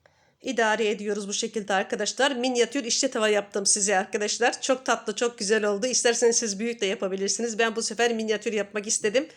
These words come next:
İçeriği diğer içli tavayla aynı ama şekil olarak küçük.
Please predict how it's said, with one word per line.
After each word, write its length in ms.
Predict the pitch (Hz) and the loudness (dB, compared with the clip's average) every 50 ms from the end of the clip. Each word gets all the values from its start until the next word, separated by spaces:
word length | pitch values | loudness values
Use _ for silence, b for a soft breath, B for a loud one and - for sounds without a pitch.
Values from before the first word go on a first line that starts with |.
| B B B - | B B B -8
İçeriği 460 | 233 226 - 269 240 233 240 240 196 | -4 0 2 2 4 2 2 0 0
diğer 200 | 220 226 226 208 | 0 2 2 2
içli 220 | 220 - - 220 | 2 -2 -4 -4
tavayla 420 | - 240 214 208 208 202 208 233 - | -4 -2 0 0 2 2 2 0 2
aynı 360 | 214 226 214 196 180 185 156 | 2 2 2 2 0 0 -2
ama 240 | - 240 226 214 226 | -2 0 0 0 -2
şekil 300 | - - 240 233 - 233 | -2 -2 -2 -2 -2 -2
olarak 380 | 214 196 190 175 175 185 - | -2 -2 -2 -2 -4 -4 -6
küçük. 340 | - - 226 - - 240 233 | -6 -8 -6 -6 -6 -8 -10